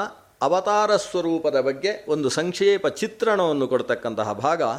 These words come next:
ಅದು ದ್ವಿತೀಯ ಸ್ಕಂದದ ಒಂದು ಹೃದಯ ಭಾಗ. ಯಾಕಂದರೆ ಬೇರೆ ಸಂದರ್ಭದಲ್ಲಿ ಕಥೆಗಳು ಬಂದರೂ ಕೂಡ ಆ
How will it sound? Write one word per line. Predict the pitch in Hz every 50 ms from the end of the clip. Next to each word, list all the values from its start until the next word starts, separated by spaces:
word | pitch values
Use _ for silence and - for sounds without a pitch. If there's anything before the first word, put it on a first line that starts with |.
| 156 - - -
ಅದು | 143 143 139 131
ದ್ವಿತೀಯ | 117 139 135 - 180 190 170
ಸ್ಕಂದದ | - - - 143 123 123 123 117 135 143 190 165 113 123 147 - - - - - _ - -
ಒಂದು | 156 175 196 170
ಹೃದಯ | 135 139 143 147 151 160 170 165
ಭಾಗ. | 151 120 113 117 104 101 - - - - - _ _ - - - - - - - - - - -
ಯಾಕಂದರೆ | 127 147 139 151 147 160 165 151 127 143 - - - - - - - - - - - - - - - - - - - - - 135
ಬೇರೆ | 123 151 170 190 208 214 214 214 208
ಸಂದರ್ಭದಲ್ಲಿ | - 180 175 170 170 165 156 147 123 135 127 123 120 113 110 120 143 180 - - _ - - - - - - - - - - - -
ಕಥೆಗಳು | - 160 165 165 214 214 208 208 196 180
ಬಂದರೂ | 135 131 135 160 170 180 185 180
ಕೂಡ | 160 - 127 113 110 107 95 - - - - - - - - - - - - - - - - - - - - - - - - -
ಆ | 160 185 202 214 220 220 220